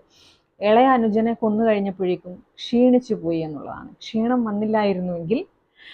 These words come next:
ഈ പരമ്പരകളുടെ എണ്ണം കൂട്ടുമായിരുന്നോ? വേണമെങ്കിൽ പറയാം, ഇനി ആരും കൊല്ലാനില്ലല്ലോ. പക്ഷേ എക്സ്ട്രാ രണ്ട് പേരും കൂടെയും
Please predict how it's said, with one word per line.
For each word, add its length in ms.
ഈ 80
പരമ്പരകളുടെ 720
എണ്ണം 320
കൂട്ടുമായിരുന്നോ? 720
വേണമെങ്കിൽ 440
പറയാം, 240
ഇനി 120
ആരും 340
കൊല്ലാനില്ലല്ലോ. 800
പക്ഷേ 300
എക്സ്ട്രാ 320
രണ്ട് 280
പേരും 260
കൂടെയും 260